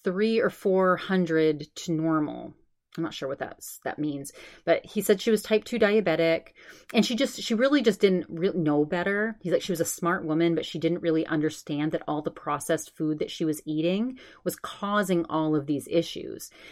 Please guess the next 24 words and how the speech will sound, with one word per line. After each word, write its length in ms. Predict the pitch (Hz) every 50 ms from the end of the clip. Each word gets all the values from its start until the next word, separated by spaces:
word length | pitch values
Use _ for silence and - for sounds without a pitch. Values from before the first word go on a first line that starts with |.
| - - - -
And 140 | 185 175 -
so 100 | - 190
once 400 | 180 165 175 202 240 262 - -
we 140 | 320 302
taught 400 | 294 - - - 156 160 170 -
her 400 | - - - 214 208 214 214 214
what 320 | 196 156 147 - - - -
to 140 | - 202 156
do, 540 | 147 143 143 147 151 165 185 233 277 294 294 - - - - - - - - _ _
and 160 | - 175 180
she 120 | - - 175
started 500 | - - 180 170 170 170 170 170 156 -
following, 800 | - 160 147 151 156 165 175 180 180 180 180 185 185 190 - -
you 140 | - 170 170
know, 240 | 160 160 160 156
all 260 | 165 - - 156 151 175
of 80 | 165
these, 340 | 180 175 180 170 160 - - -
this 260 | 151 165 - - - -
whole 320 | - - - 180 185 196 190
food 340 | - - 208 214 214 190
way 240 | 175 160 175 175 175
of 80 | 175 160
eating, 640 | 170 - 190 233 277 196 156 139 156 156 160 185 208